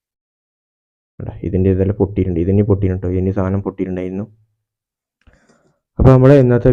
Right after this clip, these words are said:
വീഡിയോ ഇത്രയേ ഉള്ളൂ ട്ടോ. നമ്മളെ സ്വിച്ച് ബോർഡും കാര്യങ്ങളൊക്കെ ഇവിടെ സെറ്റ് ചെയ്തു. ഇപ്പൊ ഓക്കെയാണ്, ബൾബിന്, ഏ, യാതൊരു പ്രശ്നവും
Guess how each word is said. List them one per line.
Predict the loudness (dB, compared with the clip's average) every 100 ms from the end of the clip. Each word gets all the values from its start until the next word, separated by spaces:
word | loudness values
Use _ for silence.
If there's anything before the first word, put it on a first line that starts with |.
| 2
വീഡിയോ | 2 2
ഇത്രയേ | 2
ഉള്ളൂ | 0 0
ട്ടോ. | 0
നമ്മളെ | -2 -4 -6 -16 -14
സ്വിച്ച് | -14 -10 -4
ബോർഡും | -2 -4 -8 -6
കാര്യങ്ങളൊക്കെ | -4 -2 -2 -4 -4
ഇവിടെ | -4 -4 -8 _
സെറ്റ് | -6 -4 -4
ചെയ്തു. | -4 -4 -14 -20 -20 _ _ _ _ _ _ _ _ _
ഇപ്പൊ | -4 -4 -2
ഓക്കെയാണ്, | -4 -2 -2 0 -2 -2
ബൾബിന്, | -4 -2 -4 -4 -12 -8
ഏ, | -4 0
യാതൊരു | 0 0 0 -2 -4
പ്രശ്നവും | -8 -4 -2